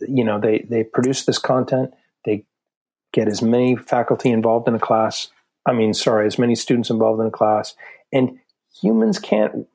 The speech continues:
you know, teaching online, you really can only do a great job if the class is under twenty-five. Um,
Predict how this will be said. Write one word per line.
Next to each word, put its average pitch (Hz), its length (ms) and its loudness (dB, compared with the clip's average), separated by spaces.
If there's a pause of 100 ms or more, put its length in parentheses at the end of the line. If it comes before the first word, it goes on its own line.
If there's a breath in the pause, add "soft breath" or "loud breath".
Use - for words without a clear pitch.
you 143 340 -4
know, 139 320 0 (100)
teaching 226 320 0
online, 185 640 0
you 151 160 0
really 226 280 0
can 190 160 0
only 208 220 2
do 196 300 0
a 143 60 2
great 131 540 -4
job 156 540 0 (300 loud breath)
if - 140 -8
the - 80 2
class 175 340 0
is 135 120 0
under 160 220 2
twenty-five. 160 720 0 (800)
Um, 120 320 2